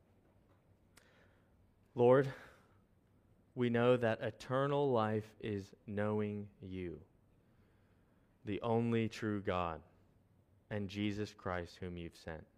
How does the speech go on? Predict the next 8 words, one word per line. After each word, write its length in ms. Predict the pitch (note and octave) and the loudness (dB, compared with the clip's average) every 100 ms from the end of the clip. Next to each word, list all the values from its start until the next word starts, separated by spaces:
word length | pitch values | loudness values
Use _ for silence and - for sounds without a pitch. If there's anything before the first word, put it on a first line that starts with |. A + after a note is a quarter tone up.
| _ _ _ _ _ _ _ _ _ _ _ _ _ _ | _ _ _ _ _ _ _ _ _ _ _ _ _ _
So 140 | - A#2+ | -4 0
help 240 | B2+ C3 | 4 2
me 300 | C3 C3 D3 | 2 0 2
as 200 | A#2 G#2 | 0 0
I 120 | G#2 | -2
preach 480 | G2 - A#2+ D3 - | -4 -4 -2 -4 -4
to 100 | A2 | -4
faithfully 640 | - A2+ A2 - A#2 A2+ | 0 0 0 -4 -4 -4